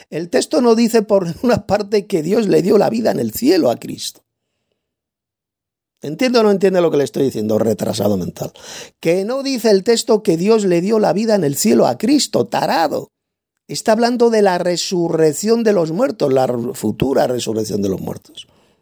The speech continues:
Lo dice bien clarito, verso veinte, veintiocho y veintinueve lo dice. Lo dice el contexto.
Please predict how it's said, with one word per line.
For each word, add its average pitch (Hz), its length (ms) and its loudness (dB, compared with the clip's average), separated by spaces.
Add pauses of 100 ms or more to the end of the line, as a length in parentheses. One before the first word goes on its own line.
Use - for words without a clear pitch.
(100)
Lo - 120 -4
dice 202 200 4
bien 175 200 0
clarito, 143 440 0
verso 120 220 -2
veinte, 113 440 -2 (280)
veintiocho 127 680 2
y 208 40 2
veintinueve 151 600 2
lo 110 100 0
dice. - 460 -4 (720)
Lo 139 100 -8
dice 208 140 -2
el 226 100 0
contexto. 123 720 -2